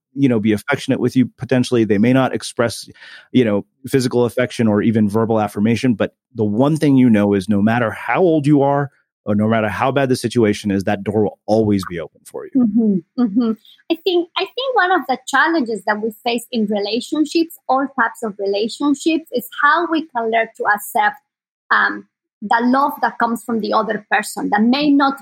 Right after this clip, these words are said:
Speaker 2: be our own way, may not be
Speaker 1: Mm-hmm.
Speaker 2: our preference, right? And by nature, we may be confused, we may reject sometimes, or we try to impose, like, "No, but I want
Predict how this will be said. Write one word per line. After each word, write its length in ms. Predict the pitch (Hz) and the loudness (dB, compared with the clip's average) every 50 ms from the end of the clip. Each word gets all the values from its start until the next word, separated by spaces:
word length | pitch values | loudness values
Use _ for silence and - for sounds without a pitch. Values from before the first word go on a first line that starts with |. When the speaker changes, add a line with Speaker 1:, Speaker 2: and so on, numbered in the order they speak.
| 214 208 | -2 0
Speaker 2:
be 240 | 294 285 262 233 - - | 0 2 2 0 0 -2
our 260 | 226 220 220 214 220 - | 0 0 0 -2 -2 -2
own 200 | 233 226 226 220 | -2 -2 -2 0
way, 140 | 214 226 185 - - _ _ | 0 -2 -2 -4 -8 _ _
may 200 | 214 220 233 233 | -2 -2 0 0
not 240 | 240 247 262 220 208 | 0 0 0 0 0
be 220 | 202 277 269 269 | 0 0 0 0
Speaker 1:
Mm-hmm. 220 | - - - - 233 | -2 -4 -4 -2 -4
Speaker 2:
our 160 | 220 - - _ - 415 440 440 - | -4 -4 -6 _ -2 -2 -2 -2 -4
preference, 420 | - 180 165 165 - - - - - | -4 -4 -4 -4 -6 -14 -14 -4 -2
right? 240 | 196 196 240 359 523 508 - _ _ _ _ _ _ | 0 0 0 0 -2 -6 -8 _ _ _ _ _ _
And 140 | 254 254 240 | 0 0 2
by 160 | 294 285 294 | 2 2 2
nature, 640 | 294 294 294 320 339 339 339 - 392 381 392 392 311 | 2 4 4 4 2 0 0 2 2 2 2 2 0
we 120 | 277 269 277 | 2 2 2
may 180 | 269 294 302 302 233 | 2 2 0 -2 -2
be 100 | 285 - | -4 -4
confused, 640 | - - 233 220 208 - 294 294 339 392 453 453 - - | -2 -4 -4 -4 -2 -2 0 2 2 2 0 -2 -6 -6
we 120 | 254 262 | -2 0
may 200 | 254 254 269 285 | 0 2 2 0
reject 560 | 220 202 240 220 190 - 277 277 349 - - | 0 -2 -4 -4 -2 -2 -2 -2 -2 -4 -6
sometimes, 480 | - - 339 330 330 339 381 381 381 349 - - _ _ _ _ _ - | -2 2 2 2 2 2 0 0 0 0 -2 -8 _ _ _ _ _ -2
or 120 | 294 294 | 0 2
we 100 | 311 349 330 | 2 0 0
try 200 | - 381 349 359 | 0 0 0 0
to 140 | - - 349 | 0 0 2
impose, 600 | 302 269 247 214 - - 349 339 285 247 226 214 | 2 2 0 0 0 0 2 2 2 2 0 0
like, 140 | - 233 226 - | -2 -2 0 2
"No, 200 | 311 339 320 240 | 4 4 4 4
but 140 | 277 277 294 | 2 0 0
I 80 | 294 311 | 0 0
want 260 | 262 302 294 294 269 | 2 2 2 2 0